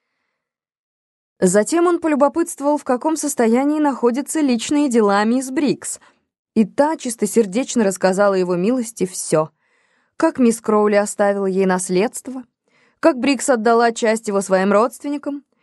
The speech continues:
как полковник Кроули забрал другую часть, поместив деньги под вернейшее обеспечение и хорошие проценты, и как мистер и миссис Роден любезно взялись договориться с сэром Питтом, который озаботится наиболее выгодным помещением остальных её денег, когда у него будет время.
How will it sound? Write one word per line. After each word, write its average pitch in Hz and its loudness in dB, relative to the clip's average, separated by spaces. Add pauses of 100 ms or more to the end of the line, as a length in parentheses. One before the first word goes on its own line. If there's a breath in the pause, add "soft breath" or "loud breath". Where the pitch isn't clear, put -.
(400)
как 208 2
полковник 240 0
Кроули 202 2
забрал 190 2
другую 202 -2
часть, 311 -2
поместив 269 0
деньги 254 2
под 220 -2
вернейшее 233 2
обеспечение 202 0
и - 0
хорошие 190 0
проценты, 185 -2 (580 soft breath)
и 185 4
как 190 0
мистер 196 0
и 196 0
миссис 185 0
Роден 240 2 (180 loud breath)
любезно 294 2
взялись 240 2
договориться 214 2
с - -8
сэром 190 2
Питтом, 185 -2 (240 soft breath)
который 214 2
озаботится 208 0
наиболее 185 4
выгодным 175 0
помещением 175 2
остальных 175 -2
её 180 4
денег, 262 0
когда 196 0
у 254 2
него 180 2
будет 185 0
время. 147 -4